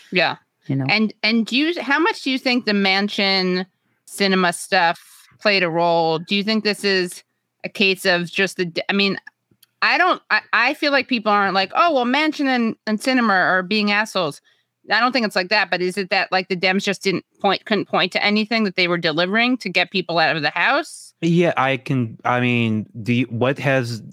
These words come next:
Speaker 3: what have the Democrats done for you that would be worth going out of the house to vote for him in the past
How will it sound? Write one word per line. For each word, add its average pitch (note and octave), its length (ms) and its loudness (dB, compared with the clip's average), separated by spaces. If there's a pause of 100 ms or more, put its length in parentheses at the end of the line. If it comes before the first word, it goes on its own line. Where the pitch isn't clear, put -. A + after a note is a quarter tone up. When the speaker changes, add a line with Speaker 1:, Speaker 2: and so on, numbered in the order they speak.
(120)
Speaker 3:
what C3+ 180 2
have C#3 100 2
the C3+ 80 2
Democrats B2 420 0
done A#2 380 0
for A#2+ 140 -2
you A#2 420 2
that A2 240 0
would G#2 120 -2
be A2 140 0
worth G#2+ 480 -2
going A2 320 0
out G#2 120 0
of G#2 60 -2
the G#2+ 60 -2
house G#2+ 220 0
to G#2+ 80 -4
vote G#2 240 -2
for G2+ 140 -4
him G#2 100 -2
in G2+ 100 0
the G#2 60 -4
past G#2 560 -4